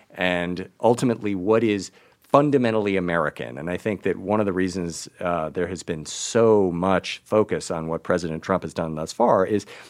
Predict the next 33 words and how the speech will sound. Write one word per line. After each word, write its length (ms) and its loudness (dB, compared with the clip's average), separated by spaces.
in 120 6
addition 460 4
to 360 2
making 360 4
quick 240 2
decisions 640 4
and 120 4
action, 540 2
which 160 0
a 40 4
lot 180 6
of 80 0
people 240 -4
support, 440 6
he 140 6
is 100 6
also 560 4
advocating 680 2
some 160 -2
things 400 -2
that 120 2
are 80 4
not 200 2
just 220 -2
un-American, 680 0
but 260 0
I 100 4
would 160 2
say 200 0
are 160 0
anti-American. 1300 -2
We 180 4
have, 260 4